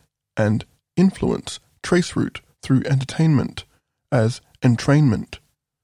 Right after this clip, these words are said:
Fake money, fake socials, fake guns, cowboys and Indians, roleplay genocide thuggery, terminally deranged parents give toy guns and killing machine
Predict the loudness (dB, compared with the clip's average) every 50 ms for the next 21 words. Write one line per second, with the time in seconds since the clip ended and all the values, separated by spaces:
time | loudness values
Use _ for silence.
0 | _ _ _ -6 -2 0 0 0 0 0 2 2 2 2 0 -2 -6 -10 _ _
1 | _ 0 0 0 0 0 0 0 2 2 0 -2 -4 -8 -8 -12 -16 -20 _ _
2 | _ _ -2 0 0 0 -2 -6 -12 _ _ 0 2 4 4 4 2 0 -2 -6
3 | -10 -14 _ _ _ _ _ _ _ _ _ _ _ _ -6 -2 0 2 2 2
4 | 0 0 0 0 -2 -4 -8 -14 _ _ 0 4 4 6 4 4 4 2 0 -2
5 | -4 -8 -10 -12 -16 -20 _ _ _ _ _ _ _ _ _ _ _ _ 2 4
6 | 4 4 2 2 2 2 2 2 2 2 2 4 4 2 2 0 -2 -2 -2 -2
7 | -4 _ -6 -2 0 0 2 2 0 -2 -2 -4 -6 -10 _ _ _ _ _ _
8 | _ _ _ _ -2 2 4 4 6 6 4 4 2 2 2 2 2 2 0 -2
9 | -2 -2 0 2 4 4 2 2 -2 -6 -12 -16 -18 _ _ _ _ 0 0 0
10 | 0 -2 -8 -20 _ _ -6 0 0 2 2 2 2 2 2 2 2 0 -2 -4
11 | -8 -14 -20 -8 0 2 2 2 2 0 0 0 2 2 0 0 2 2 2 2
12 | 2